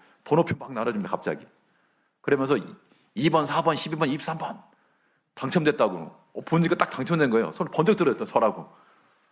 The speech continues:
아, 그래도 뭐 시계를 하나 주면 이거 정말 이거 싸게 파는 거라고. 샀죠. <laughs> 샀죠. 나중에 알게 보니까, 아, 그, 나중에 그렇게 이제 속았다는 걸 이제 알게 된 거죠. 그러니까 어리숙하니까, 속는 거 어리숙하니까. 몰랐으니까.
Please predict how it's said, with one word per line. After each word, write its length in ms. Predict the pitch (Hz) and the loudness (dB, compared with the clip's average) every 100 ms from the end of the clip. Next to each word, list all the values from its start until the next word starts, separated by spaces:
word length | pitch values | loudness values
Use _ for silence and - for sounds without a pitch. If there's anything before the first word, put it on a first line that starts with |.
| _ | _
아, 280 | - 143 147 | 2 2 4
그래도 260 | 147 147 | 0 0
뭐 100 | 131 | -2
시계를 340 | 110 196 190 160 | -4 0 2 4
하나 140 | 135 | 0
주면 200 | 123 113 | 2 -2
이거 160 | 110 117 - | -2 -6 -12
정말 300 | - 123 143 | -4 0 2
이거 100 | 123 | 2
싸게 260 | - 170 165 | 0 -2 0
파는 220 | 139 107 | 0 0
거라고. 260 | 87 76 - _ _ _ _ _ _ _ _ _ _ _ | -2 -2 -10 _ _ _ _ _ _ _ _ _ _ _
샀죠. 460 | - 226 135 - - - 104 | 0 0 -2 -4 -6 -8 -8
<laughs> 280 | - - _ | -10 -20 _
샀죠. 320 | 185 185 92 - - - | -2 -2 -6 -10 -20 -8
나중에 360 | - 113 151 156 | 2 2 2 2
알게 200 | 143 151 | 2 2
보니까, 360 | 139 131 139 175 - - - _ _ _ _ _ | 0 0 -2 -4 -10 -20 -20 _ _ _ _ _
아, 120 | 127 131 | 0 2
그, 380 | 139 139 - _ - | 0 -2 -4 _ 2
나중에 340 | 131 156 147 | 2 4 0
그렇게 260 | 147 139 139 | 0 2 2
이제 120 | 120 | 2
속았다는 500 | - 196 196 160 139 | 2 0 2 0 2
걸 220 | 127 110 | 2 2
이제 120 | 98 | 2
알게 240 | 78 90 90 | 2 0 -4
된 140 | 76 | -6
거죠. 140 | - - _ _ _ _ _ _ _ _ - | -14 -20 _ _ _ _ _ _ _ _ 0
그러니까 160 | 170 | 4
어리숙하니까, 600 | 117 185 214 190 156 123 | 4 4 0 -2 0 0
속는 240 | 170 180 160 | 0 -2 0
거 80 | |
어리숙하니까. 480 | 101 110 - 76 - | 0 -2 -6 -8 -4
몰랐으니까. 680 | 95 208 208 175 101 - | 2 4 2 0 -6 -8